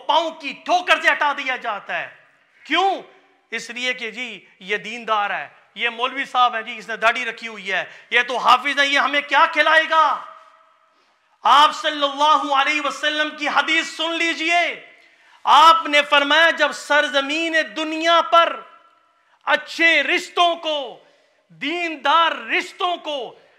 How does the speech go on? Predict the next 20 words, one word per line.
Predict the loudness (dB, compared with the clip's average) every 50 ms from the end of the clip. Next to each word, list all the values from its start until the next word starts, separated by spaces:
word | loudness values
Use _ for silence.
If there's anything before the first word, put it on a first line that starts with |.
| _ _ _ _ 2
जब | 4 4 4 2 -2 -2
पांव | 2 4 4 4 2 0 -4 -4
की | -4 -2 -2 -2 -2 -4
ठोकर | -4 0 2 4 4 4 2 2 2 2 2
से | 0 -2 -2 0 0
हटाओगे | 2 2 2 4 6 6 8 8 8 6 4 2 2 2 4 4 2 0 -2 -8 -16 -20 -20 -20 _ _ _ _
तो | -2 -2 -2 -4 -4
फिर | -2 0 0 0 -4 -8 -8
तैयार | -4 -2 2 4 6 6 6 4 2
हो | 0 0 -2 -2
जाओ, | 0 2 2 2 2 -2
इस | -6 -8 -10 -10 -10 -12 -6 -4
सरजमीन | -4 -4 -2 -4 -6 -8 -8 -8 -10 -10 -12 -4
पर | 0 0 0 0 -2 -6 -6 -6
फसाद | -6 -2 2 4 6 8 8 8 6 4
बर्पा | 0 -2 -2 -2 -2 -4 -4
होगा, | -4 -6 -8 -12 -16 -18 -18 -18 -18 -18 -18 -20 _ _ _ _ _ _ _ _ _ _ _ _ _ _ _ _ -6
फसाद | -6 -2 2 4 6 6 6 6 4 4
बर्पा | 2 2 2 2 0 -2
होगा। | -2 -2 -4 -6 -10 -12 -14 -16 -16 -18